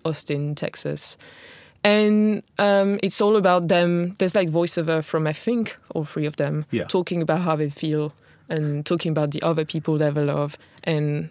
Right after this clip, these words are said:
Speaker 1: why they're sad or why they're happy or what they're looking for in the classic Terrence Malick, very, um, I would say, poetic way.
Speaker 2: Lyrical.
Speaker 1: Uh, lyrical.
Speaker 2: Yeah.
Speaker 1: Yeah. And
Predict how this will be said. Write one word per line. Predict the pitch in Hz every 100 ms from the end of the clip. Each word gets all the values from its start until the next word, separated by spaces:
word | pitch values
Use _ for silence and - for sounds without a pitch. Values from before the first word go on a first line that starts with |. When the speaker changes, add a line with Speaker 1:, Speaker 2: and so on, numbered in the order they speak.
| _
Speaker 1:
why | 165 160 151
they're | 160 160
sad | - 156 151 156 151
or |
why | 156 151
they're | 151
happy | 139 151 - 147 151 - -
or | - 147
what | 156 151
they're | 151
looking | 160 - 151
for | - 147 139 147 - -
in | 196 202
the | 185 175
classic | - 170 156 160 147
Terrence | - 151 156 -
Malick, | 156 151 - 160
very, | 151 151 151 151 -
um, | 151 - 160 - - -
I |
would | 160 156
say, | 151
poetic | - 160 202 - 262
way. | 285 302 320 -
Speaker 2:
Lyrical. | 135 135 - 143 127 127
Speaker 1:
Uh, |
lyrical. | 165 156 151 147 147
Speaker 2:
Yeah. | 113 120 - -
Speaker 1:
Yeah. | 170 156 156 156 _
And | 185 196 202 202 -